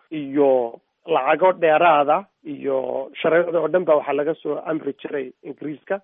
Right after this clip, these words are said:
Dabadeedna dad baa ka dhiidhiyey. Markii ay ka dhiidhiyeen, eh, waxaa lagu qabtay magaalada Philadelphia ee Pennsylvania, eh, wixii markii ugu horreysay ay ugu yeedheen, eh, First Continental Congress oo la qabtay bishii Sh-, September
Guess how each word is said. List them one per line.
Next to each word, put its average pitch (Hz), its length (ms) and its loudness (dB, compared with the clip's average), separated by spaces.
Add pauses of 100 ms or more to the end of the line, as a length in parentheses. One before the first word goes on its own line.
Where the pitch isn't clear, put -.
(160)
Dabadeedna 180 420 2
dad 190 220 0
baa 165 120 4
ka - 120 -2
dhiidhiyey. 160 540 0 (240)
Markii 160 280 2
ay 190 80 6
ka 208 120 -2
dhiidhiyeen, 180 500 0 (200)
eh, 160 160 2
waxaa 156 200 0
lagu 180 160 0
qabtay 160 420 -2
magaalada 151 640 -2 (180)
Philadelphia 151 600 2
ee 135 40 0
Pennsylvania, 147 720 -2 (140)
eh, 143 240 -4 (140)
wixii 175 200 -2
markii 165 280 -2
ugu 180 140 2
horreysay 160 500 0 (140)
ay 160 200 -2
ugu 180 280 0
yeedheen, 147 600 4 (200)
eh, 139 400 2 (100)
First 185 360 4
Continental 160 720 2 (200)
Congress 170 540 2 (180)
oo 160 160 4
la 160 60 2
qabtay 165 480 -2 (340)
bishii 196 280 -2
Sh-, - 160 -10 (540)
September 175 440 2